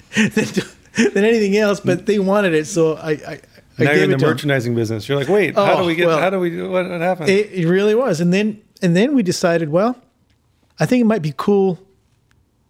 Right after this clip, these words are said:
Speaker 1: to maybe put it on a hat, and someone made the silhouette off of the Tower sixty. And by the way, Tower sixty is the El Segundo Tower.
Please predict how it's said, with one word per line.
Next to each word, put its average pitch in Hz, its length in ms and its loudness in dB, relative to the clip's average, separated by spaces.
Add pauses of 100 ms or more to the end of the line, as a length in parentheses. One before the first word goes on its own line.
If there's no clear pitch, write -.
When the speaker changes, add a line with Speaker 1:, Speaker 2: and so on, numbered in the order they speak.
(120)
Speaker 1:
to - 100 0
maybe 175 240 2
put 175 200 -2
it 151 100 -4
on 139 140 -2
a 143 40 -2
hat, 160 540 0
and 147 200 2
someone 165 540 0 (520)
made 147 440 0
the 143 160 2
silhouette 156 580 0 (560)
off 156 220 0
of 135 100 -2
the 127 60 -6
Tower 147 240 0
sixty. 151 600 -2 (680)
And 175 120 2
by 180 120 4
the 185 100 2
way, 170 120 4
Tower 180 280 0
sixty 160 420 -2
is 147 140 0
the 143 80 0
El 151 100 0
Segundo 139 360 -2
Tower. 113 400 -4